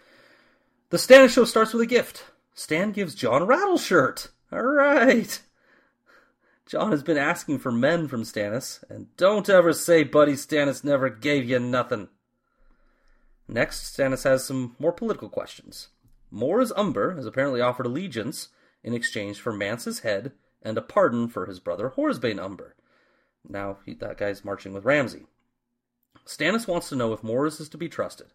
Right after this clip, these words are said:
Jon encourages him to accept these terms, and asks also if other lords have sworn to Bolton like Horsebane has. And then Mel reveals a dream, a, a, a vision she had in her fire.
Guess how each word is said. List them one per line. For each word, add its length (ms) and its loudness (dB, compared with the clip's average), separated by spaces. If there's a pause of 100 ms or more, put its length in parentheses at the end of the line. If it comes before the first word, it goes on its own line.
(380)
Jon 220 -2
encourages 440 -2
him 120 -4
to 80 -6
accept 320 -4
these 180 -6
terms, 440 -6 (500)
and 320 -6
asks 400 -2
also 320 -2
if 120 -4
other 240 2
lords 540 -4 (320)
have 140 -8
sworn 300 -6
to 60 -6
Bolton 320 -4
like 200 -12
Horsebane 400 -12
has. 340 -20 (800)
And 280 0
then 200 6
Mel 360 4
reveals 540 0
a 60 -8
dream, 500 -2
a, 60 -4
a, 240 0 (260)
a 120 -8
vision 280 -6
she 160 -10
had 160 -4
in 60 -10
her 80 -12
fire. 420 -8